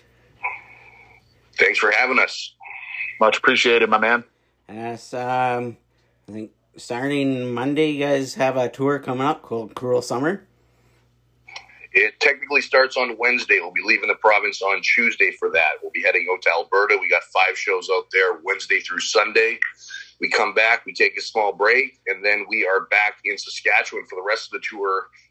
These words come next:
Speaker 1: uh, July eighteenth through twenty-first.
Speaker 3: Uh, so, uh,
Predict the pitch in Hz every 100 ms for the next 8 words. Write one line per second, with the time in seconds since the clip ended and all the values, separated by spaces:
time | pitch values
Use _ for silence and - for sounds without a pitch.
0 | _ 87 90 - 98 95 95 87 101 95
1 | - 113 107 - 92 - 107 95 - 104
2 | 92 - - _ _ _ _ _ _ _
3 | _ _ _ - - - 120 120 120 -
4 | 135 131 131 127